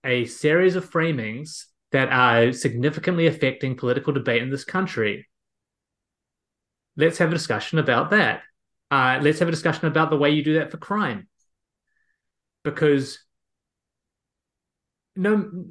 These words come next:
I, I, I don't care, like, about the, the argument, uh, between,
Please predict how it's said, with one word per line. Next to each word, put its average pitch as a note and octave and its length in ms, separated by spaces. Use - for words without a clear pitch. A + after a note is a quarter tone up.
I, F#3+ 100
I, F#3 280
I - 20
don't G#3 180
care, F3+ 540
like, B2+ 340
about C#3+ 320
the, C3 320
the D3+ 160
argument, C#3+ 600
uh, C#3 300
between, C3+ 640